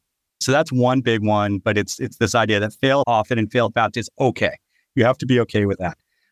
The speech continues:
The other one is also going to sound kind of trivial, but it's trust your instincts. Everybody says that, but at the end of the day, as a founder, you have a certain set of instincts. You have to trust them because you don't have anything <laughs>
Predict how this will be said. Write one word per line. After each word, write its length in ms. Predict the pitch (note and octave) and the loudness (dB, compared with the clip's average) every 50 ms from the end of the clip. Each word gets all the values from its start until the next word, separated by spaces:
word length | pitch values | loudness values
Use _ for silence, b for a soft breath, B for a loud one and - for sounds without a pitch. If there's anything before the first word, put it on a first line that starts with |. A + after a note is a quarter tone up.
| _ - | _ 0
The 120 | C3+ C3+ | 2 2
other 180 | D3 E3 G3+ F#3+ | 4 4 2 2
one 280 | F3 D#3 C#3+ C3+ B2+ - _ _ - | 2 2 0 0 -2 -6 _ _ -2
is 160 | C3 B2+ A2 | 0 0 2
also 320 | B2+ C3 C3 C3 - D#3 D3 | 2 2 2 2 2 0 0
going 280 | C3 C3 B2+ B2+ B2 | 2 2 0 0 0
to 80 | A#2 A#2+ | -2 -4
sound 520 | - - B2+ A#2 A2+ A2+ A2+ A2+ A2+ - - - _ | -4 -2 -2 -2 0 0 -2 -2 -4 -6 -8 -10 _
kind 160 | - A2+ G#2 | -2 -2 -2
of 100 | G2+ G2 _ _ _ _ _ | -2 -4 _ _ _ _ _
trivial, 400 | - - E3 F3+ F3 E3+ C#3+ A#2+ | -4 0 0 2 4 2 2 0
but 220 | G#2 - B2+ B2 - _ _ _ _ _ _ - | 0 0 -2 -2 -2 _ _ _ _ _ _ -4
it's 160 | D3 C#3 - | -4 -2 -2
trust 280 | - - F3 D#3+ - - | 0 0 0 0 2 2
your 100 | C3+ B2+ | 2 2
instincts. 480 | B2+ A#2+ - - E2 - - - - - | 0 0 -4 -6 -8 -8 -10 -14 -6 -2
Everybody 380 | C3+ C#3 E3 D#3+ D3 D3+ C3 G#2+ | 0 2 2 2 2 0 0 0
says 360 | - - - A2 A2 A2 A#2 | -2 0 0 0 0 0 0
that, 320 | C3+ C3+ C3+ C#3 C#3+ C#3+ _ _ _ _ _ _ _ _ - | 0 0 0 0 -2 -6 _ _ _ _ _ _ _ _ -2
but 80 | - C3+ | 0 0
at 100 | C#3 C#3 | 0 2
the 120 | C#3+ C3+ | 2 2
end 120 | C#3+ D#3+ G3 | 2 2 0
of 60 | F#3 | 0
the 60 | D3+ | -2
day, 540 | A#2+ - B2 A2+ A2+ A#2 A#2 A2+ A2 G#2 G#2 - | -2 0 0 0 0 2 0 0 0 0 -2 -2
as 180 | G#2+ A2 G2 | -2 -4 -2
a 40 | G#2+ | -4
founder, 640 | F#2+ - - A2+ A2 A2+ A#2 A#2 A2 G#2+ G2+ G2 F#2+ | -6 -4 -2 0 0 2 2 2 2 2 2 2 0
you 200 | G2+ G#2+ A2 A2 | 0 0 0 0
have 260 | G#2+ G#2+ B2+ C#3 D3+ D3 | 0 0 0 0 0 0
a 60 | C#3+ | -2
certain 340 | D3 - - B2 A2 A2 A2 | -2 -2 -2 -2 0 -2 -4
set 200 | - - A2 G#2 | -2 0 0 0
of 100 | F#2+ F#2+ | 0 0
instincts. 640 | G2 A2 B2 - - C#3 C3+ C#3 C#3+ C#3+ - - - _ _ _ _ _ _ _ - | 0 0 0 -2 0 0 0 0 -2 -4 -6 -12 -14 _ _ _ _ _ _ _ -2
You 100 | - A2+ - - - | -2 -2 -2 -2 -2
have 180 | - B2 A#2 G#2+ | 0 0 0 0
to 100 | - A2 | 0 -2
trust 300 | F#2 - G#2+ G2+ F#2 - | 0 0 0 0 0 0
them 200 | - F2+ D#2+ E2 - | -4 -6 -6 -6 -4
because 220 | - G#2 G#2+ G#2+ G#2 | -2 2 2 2 4
you 60 | C3+ | 4
don't 180 | D#3 E3 D#3+ | 2 0 0
have 340 | D#3+ D#3 - - A#2 A#2 A2+ | -2 -4 -2 0 0 2 2
anything 460 | A2 G#2+ G2+ G#2 F#2+ - - - G#2 | 0 0 0 0 -2 -4 -6 -8 -8
<laughs> 80 | - - | -8 -10